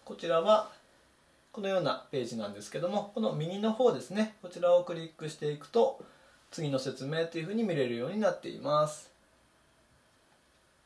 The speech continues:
はい、あとは今回ですね、第四文型って言葉出てくるんですけども、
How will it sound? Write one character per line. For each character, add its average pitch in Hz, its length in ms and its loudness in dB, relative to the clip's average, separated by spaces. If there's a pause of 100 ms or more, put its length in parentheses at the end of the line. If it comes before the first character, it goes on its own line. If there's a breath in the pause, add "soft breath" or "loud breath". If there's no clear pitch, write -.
(680)
は 247 100 -6
い、 - 100 -6 (140)
あ 226 80 -6
と 294 60 4
は - 80 8
今 - 240 0
回 269 180 8
で 147 80 2
す 147 140 -2
ね、 185 280 2
第 160 280 4
四 240 240 6
文 254 200 4
型 262 140 4
っ 240 60 4
て 262 120 -4
言 226 140 2
葉 214 160 2
出 180 120 0
て 170 100 -2
く 156 100 -2
る 127 100 2
ん 113 60 2
で 110 100 2
す - 80 -8
け 123 100 -6
ど 135 100 -4
も、 - 340 4